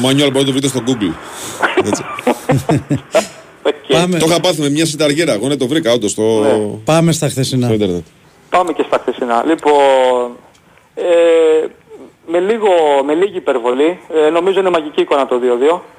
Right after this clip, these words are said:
Speaker 2: Έτσι, ανάμεσα στον Παναθηναϊκό και στον παοκ. Η ομάδα του Ιβάν Γιοβάνοβιτς πραγματικά, ε, πάλεψε με τον εαυτό της να χάσει αυτό το παιχνίδι. Γιατί και στο επιθετικό κομμάτι, αλλά και στο αμυντικό, υπήρχαν στιγμές που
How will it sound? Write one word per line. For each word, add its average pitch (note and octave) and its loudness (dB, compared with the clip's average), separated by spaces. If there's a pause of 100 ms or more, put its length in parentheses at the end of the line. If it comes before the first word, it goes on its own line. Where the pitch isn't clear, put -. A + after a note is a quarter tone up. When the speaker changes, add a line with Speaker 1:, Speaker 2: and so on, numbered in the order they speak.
(920)
Speaker 2:
Έτσι, D3 -2
ανάμεσα C#3 0
στον C#3+ -4
Παναθηναϊκό C3+ 0
και B2+ 0
στον A#2+ -8
παοκ. E3+ 2
Η D#3+ 2
ομάδα E3 2
του E3+ -4
Ιβάν E3 -2
Γιοβάνοβιτς D#3+ -2 (200)
πραγματικά, D3+ 0 (520)
ε, - 0 (100)
πάλεψε F3 0 (340)
με D3 -4
τον D3 -2
εαυτό E3+ -2
της C#3+ -10
να B2+ -4
χάσει C3 -2
αυτό B2 -8
το A#2+ -6
παιχνίδι. C#3+ -2 (520)
Γιατί D#3+ 0
και F3+ 0
στο - -2
επιθετικό D#3+ -2
κομμάτι, D#3 -2
αλλά C#3 2
και E3+ 0
στο - -4
αμυντικό, C#3+ 0
υπήρχαν D#3 -2
στιγμές D#3+ -2
που D3 -2